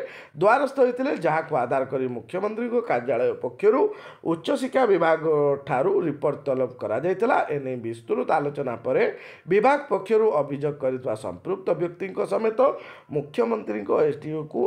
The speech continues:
ଏନେଇ ଅବଗତ କରାଯାଇଛି। ତ ଓଡ଼ିଶାରେ ଅବୈଧ ନୁହେଁ ଆନ୍ଧ୍ର ବିଏଡ୍, ଅର୍ଥାତ୍ ଆପଣ ବା-,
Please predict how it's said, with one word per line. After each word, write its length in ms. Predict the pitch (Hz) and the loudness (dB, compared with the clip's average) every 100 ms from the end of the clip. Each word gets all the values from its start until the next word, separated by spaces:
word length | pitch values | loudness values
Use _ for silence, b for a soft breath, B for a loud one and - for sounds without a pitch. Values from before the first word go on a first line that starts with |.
| 427 | 0
ଏନେଇ 260 | 151 143 | 0 0
ଅବଗତ 420 | 202 143 98 98 202 | 0 0 -2 -4 -6
କରାଯାଇଛି। 720 | 202 95 78 80 76 - 98 73 76 _ _ _ _ _ _ _ _ _ b b b - | -4 -4 -6 -10 -16 -16 -18 -18 -20 _ _ _ _ _ _ _ _ _ b b b 2
ତ 40 | |
ଓଡ଼ିଶାରେ 480 | 233 175 196 269 262 | 6 6 4 2 4
ଅବୈଧ 380 | 220 160 190 196 | 4 4 2 0
ନୁହେଁ 240 | 202 202 | 0 2
ଆନ୍ଧ୍ର 280 | 208 143 143 143 | 2 2 0 -2
ବିଏଡ୍, 280 | 113 92 | -2 -4
ଅର୍ଥାତ୍ 300 | 120 151 - | -2 -2 -2
ଆପଣ 320 | 139 123 - 180 | 0 -2 -2 -4
ବା-, 220 | 180 73 | -4 -4